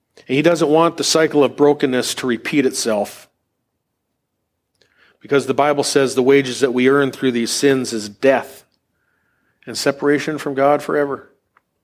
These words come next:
But the Bible assures there is a gospel, there is good news in that God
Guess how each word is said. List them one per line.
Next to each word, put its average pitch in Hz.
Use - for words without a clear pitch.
But 180
the 170
Bible 208
assures 202
there 196
is 208
a 185
gospel, 196
there 190
is 185
good 226
news 208
in 202
that 185
God 226